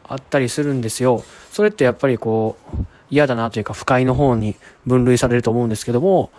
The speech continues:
まずそもそもね、まあ、もっと、なんていうの、なんかもう、大きく考えると、なんか普通に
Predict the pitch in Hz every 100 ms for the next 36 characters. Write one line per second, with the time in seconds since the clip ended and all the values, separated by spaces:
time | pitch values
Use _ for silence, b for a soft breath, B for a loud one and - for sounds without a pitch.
0 | B B B B _ 190 190 175 208 240
1 | 226 226 220 214 214 208 226 - _ -
2 | - - b b b b b b - -
3 | - 151 127 233 - 127 113 113 131 117
4 | 101 104 123 107 107 104 - - - _
5 | - 151 - - 135 127 120 110 131 113
6 | 98 - - _ _ _ _ _ - _
7 | B B B B B _ 180 190 120 131
8 | 165 175 196 196 196